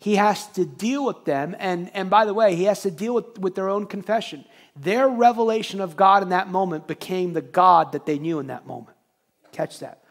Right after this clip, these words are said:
Their revelation of God. "God can't bring us through."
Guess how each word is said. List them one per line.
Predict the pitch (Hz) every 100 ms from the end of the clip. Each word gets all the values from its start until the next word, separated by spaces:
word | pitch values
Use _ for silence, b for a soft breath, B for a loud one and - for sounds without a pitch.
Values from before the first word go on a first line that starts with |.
| b b b 135
Their | 185 226 254
revelation | 240 208 226 214 208 208 214 - 190
of | 156
God. | 202 175 147
"God | 208 269 262
can't | 254 269
bring | 247 254
us | 240 -
through." | 294 277